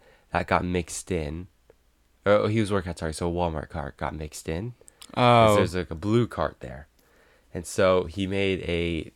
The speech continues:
Speaker 1: TikTok just out of the blue 'cause he's probably bored. <laughs>
Speaker 2: Right.
Speaker 1: Which is everything on TikTok.
Speaker 2: Yeah.
Speaker 1: Um,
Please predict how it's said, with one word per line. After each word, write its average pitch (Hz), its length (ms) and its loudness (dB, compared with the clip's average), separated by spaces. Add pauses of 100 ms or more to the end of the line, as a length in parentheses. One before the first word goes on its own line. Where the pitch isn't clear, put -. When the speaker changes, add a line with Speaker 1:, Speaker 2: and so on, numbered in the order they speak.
Speaker 1:
TikTok 82 540 -2
just 80 220 -10
out 87 160 2
of 90 60 -2
the 90 60 -2
blue 85 340 -2
'cause 85 160 -10
he's 85 120 -4
probably 82 260 -2
bored. 85 440 0 (100)
<laughs> - 80 -10
Speaker 2:
Right. 110 400 8 (240)
Speaker 1:
Which 95 280 -4
is 90 340 -8
everything 82 420 -6
on 78 80 -8
TikTok. 85 540 -6
Speaker 2:
Yeah. 117 320 6 (180)
Speaker 1:
Um, 92 400 4